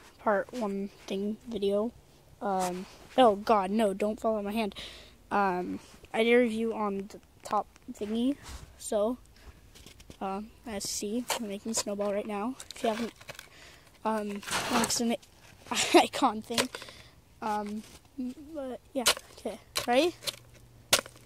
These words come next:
Okay, stuff. Boom. Extra. In other words, it's already compact. Okay. Now what you do is you put it right here.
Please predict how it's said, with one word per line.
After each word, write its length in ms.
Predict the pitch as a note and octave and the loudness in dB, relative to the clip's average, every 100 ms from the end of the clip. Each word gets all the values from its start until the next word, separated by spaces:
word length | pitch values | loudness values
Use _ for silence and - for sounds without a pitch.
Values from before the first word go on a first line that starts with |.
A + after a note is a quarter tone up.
| - - | -20 -10
Okay, 280 | B3 A3+ A3 | -4 -2 -2
stuff. 840 | A3 - A3+ G#3+ - - - - - - - - - - - - - - - | -6 -8 -8 -8 -10 -8 -8 -8 -10 -20 -20 -20 -18 2 2 2 -10 -16 -8
Boom. 480 | A3+ G#3+ G#3+ G#3+ A3 - - - - - - - - - - - - - - | -4 -2 -4 -6 -10 -12 -20 -20 -20 -20 -4 -2 -2 -6 -20 -20 -20 -20 -14
Extra. 580 | G#3+ - - A3+ G#3+ G#3+ - - - - - - - - - - - - - - - - - - - | -12 -10 -8 -6 -8 -8 -12 -14 -16 -18 -20 -20 -20 -20 -20 -20 -20 -20 -20 -20 -16 2 2 2 -6
In 120 | B3 A#3+ | -6 -2
other 160 | C4 | -2
words, 400 | G#3 G#3 - - - - | -2 -4 -6 -6 -8 -2
it's 440 | - - B3 - | 0 0 0 2
already 260 | A#3+ A3 G#3 | 2 2 -2
compact. 600 | A3 A3 A#3 A#3 - - - - - - - - - - - - - - - - - | -6 -6 -6 -8 -10 -10 -6 -8 -8 -18 -18 -16 -16 -16 -18 -20 -20 -4 -4 -4 -6
Okay. 340 | - B3 G3 - - - - - - - - - | 0 2 2 -6 -20 -20 -20 -20 -20 -20 -20 0
Now 280 | B3 A#3 G#3+ | 4 4 4
what 140 | G#3+ | 2
you 160 | A3+ C4 | 2 2
do 240 | A#3+ B3 | 4 4
is 320 | A3+ A3 G#3+ D4 | 4 2 0 -4
you 140 | G#3+ | -4
put 220 | G3+ C4 | 2 2
it 80 | A#3+ | 2
right 260 | - G#3 F#3 | 0 -2 -2
here. 480 | - - A#3 G#3 B3 | -4 -2 0 0 -2